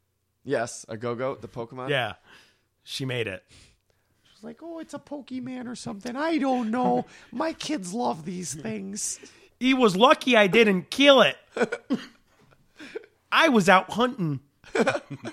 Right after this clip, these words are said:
Speaker 1: And I figured that's one of them there Pokemans. I lo-, I lost it. Uh, no, these two men were out riding horseback, and they saw what they thought was somebody's arm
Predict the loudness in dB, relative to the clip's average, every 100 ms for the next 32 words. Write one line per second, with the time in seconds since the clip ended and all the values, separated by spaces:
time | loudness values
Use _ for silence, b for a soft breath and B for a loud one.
0 | -16 -18 _ _ _ _ _ b b b
1 | b b b b b b b b _ _
2 | _ _ -14 -8 -8 -6 -4 -4 -4 -4
3 | -4 -4 -8 -6 -6 -6 -8 -10 -12 -12
4 | -10 -10 -8 -6 -6 -6 -6 -8 -14 b
5 | b b b b b _ _ _ _ -16
6 | -12 -12 -10 -12 -12 -14 -16 -18 b b
7 | b b b _ 4 10 10 8 2 0
8 | -6 -6 0 0 0 -4 -6 0 2 2
9 | 0 -4 -2 -2 -2 -10 -10 -10 -6 -4
10 | -4 -6 b b -8 -6 -4 -4 -4 -4
11 | 0 4 4 4 0 -2 -2 2 4 4
12 | 2 0 0 -2 -8 -12 _ -18 -12 -10
13 | -8 -8 -8 -2 0 0 -4 -14